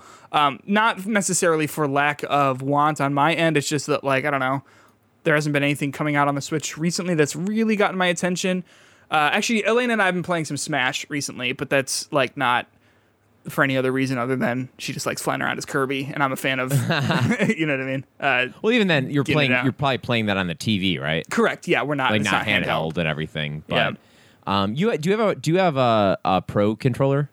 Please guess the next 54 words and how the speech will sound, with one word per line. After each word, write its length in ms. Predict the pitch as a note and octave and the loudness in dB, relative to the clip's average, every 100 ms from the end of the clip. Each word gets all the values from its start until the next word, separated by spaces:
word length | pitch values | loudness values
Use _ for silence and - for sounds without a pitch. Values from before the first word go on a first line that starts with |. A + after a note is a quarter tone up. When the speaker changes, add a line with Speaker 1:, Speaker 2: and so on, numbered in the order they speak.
| - | -2
Speaker 1:
I 40 | |
do. 160 | A3 G#3+ _ - | 0 -2 _ -2
I 60 | |
do. 160 | E3 - - - - - - | 0 -2 -8 -20 -20 -16 -2
Usually, 280 | G3 G3+ G#3+ | 0 2 2
wh-, 160 | G#3 | 2
when 120 | G3 | 2
we 140 | G3+ G3+ | 2 0
play, 300 | G#3 F#3+ F#3 | 2 2 2
she 160 | - A3 | 0 -2
prefers 360 | G#3 G3+ F3+ | 0 0 0
using 200 | F#3 F3 | -2 -2
the 60 | D3+ | -2
Joy-Cons 580 | D3+ D#3 F3 D#3+ D3+ C#3+ | 0 0 2 2 0 0
on 260 | D3+ D3+ | 0 0
the, 720 | C#3 C#3 C3+ C3+ C3+ B2+ C3 - | 0 0 0 0 0 -2 -4 -4
like, 360 | C3+ B2+ - | -2 -2 -4
Speaker 2:
Just 160 | A#2+ A2+ | -4 -2
the 80 | A2+ | -2
single 300 | G#2+ G2 F#2+ | -2 -2 0
one? 240 | G2+ G2+ - _ _ _ _ _ _ | -2 -2 -8 _ _ _ _ _ _
Speaker 1:
No, 300 | F3 D#3 B2+ | 0 2 2
no, 180 | B2+ A#2+ C3+ | -2 -6 -8
no. 120 | B2+ - | -12 -8
<laughs> 140 | - | -6
She 220 | - G3+ F#3 | 0 2 4
likes, 360 | F3+ E3+ - | 4 2 -2
uh, 200 | G#3 G#3+ G#3 G#3 | 0 0 0 0
Speaker 2:
<laughs> 140 | G3+ | 0
Speaker 1:
it 220 | E3+ D#3 C#3+ | 2 2 2
on 180 | D3+ D3 | 0 2
the, 220 | C#3 C3+ | 0 2
what's 220 | F#3 - | 0 0
the, 240 | G3+ F3+ D#3+ | 0 0 0
like, 340 | D#3 C#3+ - _ _ _ _ _ - | 0 0 -2 _ _ _ _ _ -10
the 100 | - | -2
empty 280 | F3+ E3 D#3+ | 0 0 -2
shell 480 | - F3 D3 D3 D3+ C#3+ | 0 0 2 2 0 -6
that 100 | D3+ | -10
you 100 | C#3+ | -6
can 160 | D3+ | -2
use 560 | C#3+ C#3+ C#3+ C#3 - - _ | 0 0 0 -2 -6 -8 _
with, 160 | D3+ D3 | -4 2
that, 180 | D3 D3 | 2 2
like, 120 | C#3+ | -2
comes 280 | - C#3 D3+ | 0 0 0
with 120 | D3 | 2
it. 200 | D3 - | 0 0
You 60 | F#3+ | -2
know 40 | |
what 80 | G3+ | -2
I'm 40 | G#3 | 0
talking 140 | |
about? 100 | A3 | -2